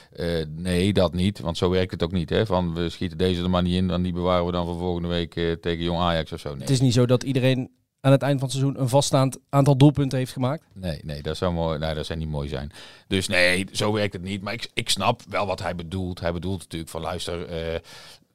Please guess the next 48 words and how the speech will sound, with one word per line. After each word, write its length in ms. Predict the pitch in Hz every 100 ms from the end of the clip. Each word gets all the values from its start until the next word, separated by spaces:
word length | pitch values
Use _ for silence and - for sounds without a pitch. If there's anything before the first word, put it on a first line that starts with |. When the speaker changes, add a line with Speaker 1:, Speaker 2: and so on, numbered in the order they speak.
| _ _ _ _ _ 104
Speaker 1:
we 120 | 101
wonnen 280 | 110 117 92
toch 200 | 113 110
wel. 380 | 101 101 104 -
En, 360 | 98 98 90
ehm, 340 | - 92 90 90 87 _ _ _ - _ _
laat 320 | - 101 110
ze 80 | 110
maar 100 | 107
scherp 280 | - 110 101
blijven. 260 | 87 92 101
Laat 120 | 98
ze 80 | 107
ook 80 |
maar 120 | 101 101
een 60 |
keer 160 | 95 95
missen. 320 | 101 95 90
En 100 | 92
dan 140 | 90 92
hebben 200 | 95 90
ze 60 |
nog 80 | 92
iets 160 | 95 95
om 80 |
aan 100 | 90
te 80 | 82
werken. 460 | 82 87 82 87 85
En, 280 | 85 87 -
eh, 180 | 82
dan 160 | 85 85
blijven 260 | 85 87 85
ze 120 | 85
scherp 340 | - 82 82
richting 320 | 82 82 85
die, 300 | 80 80 80
eh, 60 | 80
die 80 | 78
volgende 300 | 82 82 78
wedstrijden. 400 | 78 73 73 67
Speaker 2:
Hij 100 | 78
Speaker 1:
Dat 100 | 80
Speaker 2:
bedoelt 240 | - 156 143
volgens 240 | 143 135
mij 100 | 135
ook 60 | 131
niet 160 | 131
letterlijk, 380 | 127 127 127 117